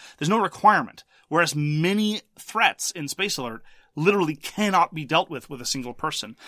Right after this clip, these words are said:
And those are some of the great moments of tension where you look across the table while the clock is ticking down and you're trying to coordinate with somebody else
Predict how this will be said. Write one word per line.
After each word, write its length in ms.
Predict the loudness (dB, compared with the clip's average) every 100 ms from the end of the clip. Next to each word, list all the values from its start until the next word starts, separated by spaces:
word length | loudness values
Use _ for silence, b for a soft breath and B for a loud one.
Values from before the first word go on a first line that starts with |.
| B B
And 260 | -2 4
those 260 | 6 8 6
are 60 | 2
some 180 | 0
of 60 | 0
the 60 | -2
great 460 | -4 -2 0 0
moments 320 | -2 -2 -2
of 80 | -4
tension 400 | -2 -2 -2 -4
where 100 | -4
you 100 | -4
look 180 | -4 -6
across 280 | 0 0 0
the 100 | 0
table 400 | 2 2 0 -6 B B
while 420 | -10 4 8 8 6
the 80 |
clock 340 | -2 0 0 0
is 100 | -6
ticking 340 | -6 -8 -4
down 360 | 0 0 -2 -8 B B -4
and 140 | 0
you're 200 | 0 -2
trying 500 | -6 -6 0 2 2 0
to 80 |
coordinate 580 | -2 2 6 6 6 -2
with 100 | -4
somebody 300 | -4 -2 -2
else 380 | -4 -4 -4